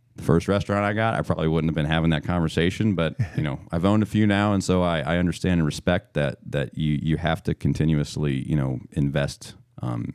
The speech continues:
in, in any business. And it's not just the assets, it's, it's the people assets. You have to continually, continuously invest in your people, um, to continue to grow and innovate.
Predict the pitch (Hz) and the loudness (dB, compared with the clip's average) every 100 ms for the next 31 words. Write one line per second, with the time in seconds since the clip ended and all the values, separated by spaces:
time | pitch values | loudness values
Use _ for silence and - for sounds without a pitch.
0 | - 80 69 - 73 76 71 73 76 76 | -4 -2 -2 -2 -2 0 0 0 0 0
1 | 71 104 110 113 95 82 - _ - _ | 0 0 0 0 -2 -4 -6 _ -20 _
2 | _ - 71 92 - - - 76 - 76 | _ -2 0 0 -2 -6 -4 -6 -4 -4
3 | - - 85 - 64 57 - - 76 73 | -4 -2 0 0 -2 -4 -6 -6 -4 -4
4 | 73 71 80 80 73 - 82 78 95 87 | -6 -4 0 0 -2 -4 -4 2 2 2
5 | 85 87 76 69 76 - 76 64 82 87 | 0 0 0 0 -4 -2 -2 -2 -2 0
6 | 104 123 - _ _ _ _ _ _ - | 0 0 -4 _ _ _ _ _ _ -2
7 | 76 71 67 67 - 69 - 82 85 82 | 0 0 0 -2 -4 -4 -2 0 2 2
8 | 73 76 78 76 73 87 64 - | 0 0 0 0 0 0 -2 -6